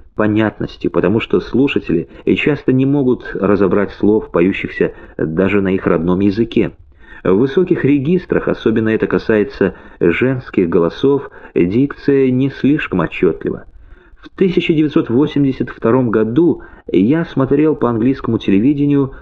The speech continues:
полную запись «Кольца Нибелунга» Вагнера в постановке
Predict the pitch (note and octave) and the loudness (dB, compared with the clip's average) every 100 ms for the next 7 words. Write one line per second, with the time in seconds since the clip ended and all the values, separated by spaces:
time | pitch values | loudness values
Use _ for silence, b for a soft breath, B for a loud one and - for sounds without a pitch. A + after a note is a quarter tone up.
0 | B - - D#3+ F3 D3+ A2+ A#2+ D3+ C#3+ | B -8 0 2 2 2 0 0 0 0
1 | C3 - _ _ - A#2 G#2 - C#3 C3 | -2 -8 _ _ -2 0 0 -2 0 2
2 | B2 B2+ C3 C3+ F#2 E2+ G2+ C#3 C3 B2 | 2 2 2 2 0 0 0 -2 0 -2
3 | A#2 F2+ - G#2 B2+ - A2+ | -2 -4 0 0 0 0 0